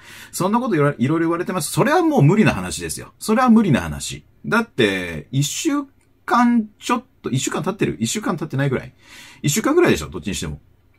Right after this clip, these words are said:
ドコモがその新しいアハモを発表したのは。そこに対抗するプランなんてこの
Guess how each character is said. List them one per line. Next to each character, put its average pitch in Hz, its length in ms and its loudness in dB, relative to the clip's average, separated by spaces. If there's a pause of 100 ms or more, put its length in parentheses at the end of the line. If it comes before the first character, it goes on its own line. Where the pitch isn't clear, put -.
ド 117 280 4
コ 147 80 2
モ 101 120 2
が 87 240 -6
そ 90 120 -10
の 90 200 -12
新 104 200 -4
し - 80 -8
い 95 80 -2
ア 101 80 -2
ハ 104 120 0
モ 85 140 -8
を - 20 -6
発 73 240 -10
表 82 160 -8
し - 60 -12
た 82 80 -10
の 73 140 -4
は。 62 100 -14 (1200)
そ 143 160 2
こ 240 80 2
に 254 60 0
対 170 200 4
抗 247 160 0
す 262 100 -2
る 240 100 0
プ 320 100 0
ラ 269 100 2
ン - 20 4
な - 120 2
ん 82 40 -8
て 87 100 -6
こ 123 180 -2
の 185 240 0